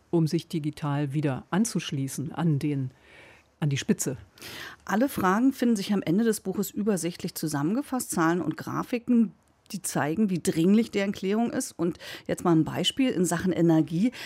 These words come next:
Speaker 2: Der Stromverbrauch verdreifacht sich allein in Deutschland in den nächsten zwanzig Jahren, weil die, äh, Rechenzentren, die die Digitalisierung braucht,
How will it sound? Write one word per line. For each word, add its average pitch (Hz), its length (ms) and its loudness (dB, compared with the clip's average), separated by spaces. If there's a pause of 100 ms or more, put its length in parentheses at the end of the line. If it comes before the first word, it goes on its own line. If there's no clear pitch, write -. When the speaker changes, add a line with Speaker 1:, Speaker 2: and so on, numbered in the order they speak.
(160)
Speaker 2:
Der 160 80 2
Stromverbrauch 196 760 -2
verdreifacht 175 800 -2
sich 220 180 -2
allein 170 280 2
in 170 120 4
Deutschland 165 440 0
in 170 80 0
den 170 120 4
nächsten 165 280 2
zwanzig 160 440 -2
Jahren, 160 320 0
weil 165 200 2
die, 165 260 0
äh, 151 100 -4
Rechenzentren, 269 1120 2
die 185 100 -2
die 165 120 0
Digitalisierung 165 840 0
braucht, 151 360 0